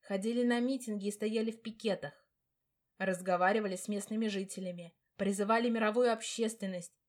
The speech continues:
собирали мусор, оставляемый туристами и местными на берегу, мешками, вывозили грузовиками. Жили на берегу озера, устраивали прямые эфиры,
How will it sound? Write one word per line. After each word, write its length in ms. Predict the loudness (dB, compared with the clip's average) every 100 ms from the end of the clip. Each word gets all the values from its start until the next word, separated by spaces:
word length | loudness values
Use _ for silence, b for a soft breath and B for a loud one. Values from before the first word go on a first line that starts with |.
| -20 _
собирали 580 | -6 0 4 6 4 2
мусор, 460 | 0 0 -2 -4 -4
оставляемый 680 | -4 -2 0 2 2 0 0
туристами 560 | -2 -2 -4 -6 -4
и 80 | -2
местными 400 | -4 -4 -4 -2
на 120 | -2
берегу, 540 | 0 0 0 -6 -10 -14 _ _ _
мешками, 920 | -6 -4 -6 -4 -2 -2 -4 -6 -12 _ _ -4
вывозили 600 | 0 2 0 0 -2 -2
грузовиками. 1000 | -4 -4 -2 -2 -2 -4 -4 -8 -14 _ _ _ _ _ _ _ _
Жили 400 | -6 -2 0 0
на 140 | 0 -2
берегу 500 | 0 0 0 -2 0
озера, 460 | 4 4 4 -2 -2
устраивали 640 | -4 -4 2 2 2 -2
прямые 580 | -2 -2 0 0 -2 -6
эфиры, 540 | -4 0 0 0 -4